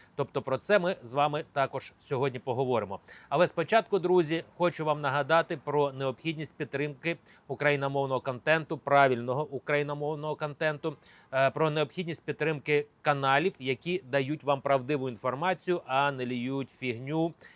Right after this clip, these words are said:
яку розповсюджують кремлеботи. І мені дуже важлива ваша підтримочка. Я, е, вдячний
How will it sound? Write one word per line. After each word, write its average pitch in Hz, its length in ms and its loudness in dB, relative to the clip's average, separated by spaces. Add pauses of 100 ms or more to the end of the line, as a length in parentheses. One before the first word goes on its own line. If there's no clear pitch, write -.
(120)
яку 127 440 -2
розповсюджують 131 840 -4
кремлеботи. 127 720 -2 (360)
І 147 180 -4
мені 170 400 -4
дуже 143 400 -2
важлива 127 400 0
ваша 117 280 -2
підтримочка. 107 640 -8
Я, 147 440 6 (260)
е, 127 120 0
вдячний 151 680 -2